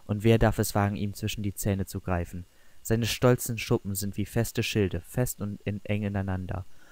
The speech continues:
Aus seinem Munde fahren Fackeln und feurige Funken schießen heraus. Die Gliedmaßen seines Fleisches hangen aneinander und halten hart an ihm,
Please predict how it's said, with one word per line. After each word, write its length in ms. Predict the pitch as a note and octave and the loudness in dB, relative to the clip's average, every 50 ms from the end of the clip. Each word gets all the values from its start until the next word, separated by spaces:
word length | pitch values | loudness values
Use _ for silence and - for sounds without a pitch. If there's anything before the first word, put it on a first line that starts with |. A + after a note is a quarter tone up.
| - - - | -18 -10 -4
Aus 100 | A2+ - | 2 2
seinem 240 | A#2+ A2+ A#2 A#2 | 4 4 4 4
Munde 280 | B2 C3 C#3+ D3 C#3 C3 | 4 4 4 4 2 0
fahren 320 | - - B2 A#2 A2+ A2+ | 0 2 2 2 2 0
Fackeln 420 | G#2+ - - B2+ - - A2 G2 F#2+ | -4 -2 -2 -2 0 2 0 0 0
und 140 | - F#2+ - | -2 -6 -8
feurige 400 | - - A2+ A#2+ B2 A#2+ A#2 G#2+ | -2 0 2 2 2 0 -2 -4
Funken 400 | - - - A#2 B2 - - G#2 | -2 0 0 0 0 0 -6 -8
schießen 360 | - - G#2 G2 - - G#2+ | -6 -4 -4 -4 -4 -4 -2
heraus. 500 | G#2+ G2+ G2 F#2+ F#2 - G#2 - - - - - - - - - - - | -2 -2 0 -2 -2 -2 -4 -6 -8 -14 -16 -20 -20 -20 -20 -16 -10 -6
Die 80 | - A#2 | -4 0
Gliedmaßen 580 | A#2 B2 C#3 D3 - - A#2+ A2+ A2+ - - | 2 2 2 2 2 2 2 2 2 2 0
seines 300 | A2+ - G#2+ G#2+ A2 - | 2 2 2 2 0 -4
Fleisches 520 | - - - G#2+ G#2+ G#2+ - - G2+ - - | -6 -2 2 4 4 4 2 0 -4 -2 0
hangen 260 | A2 G#2+ A2+ A2+ - | 0 0 0 -2 -2
aneinander 560 | - A2 A2+ A2 G#2+ G#2+ A2 A2+ A#2+ A2+ F2 | -2 0 0 0 0 0 0 0 0 -2 -2
und 220 | - G2+ - - - | -4 -4 -6 -2 0
halten 420 | G#2+ A#2 A#2+ - - A2+ A2 G2 | 0 0 0 0 -4 -8 -6 -2
hart 200 | G#2 G#2+ A2 - | -2 -2 -2 -2
an 180 | - G#2 G#2 F2+ | -2 -4 -2 -2
ihm, 200 | G#2 A2 A2 | -4 -4 -4